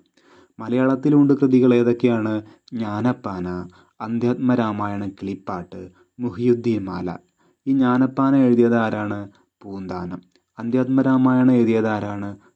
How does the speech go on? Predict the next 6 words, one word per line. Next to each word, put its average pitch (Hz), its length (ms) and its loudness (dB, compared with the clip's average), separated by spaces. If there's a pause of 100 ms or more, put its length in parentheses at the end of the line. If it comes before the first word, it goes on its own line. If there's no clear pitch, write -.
(100)
തുഞ്ചത്ത് 107 580 -8 (240)
രാമാനുജൻ 104 640 -4 (120)
എഴുത്തച്ഛൻ. 101 580 -8 (360)
മുഹിയുദ്ദീൻ 127 440 2
മാല 131 240 4
എഴുതിയതോ? 113 480 2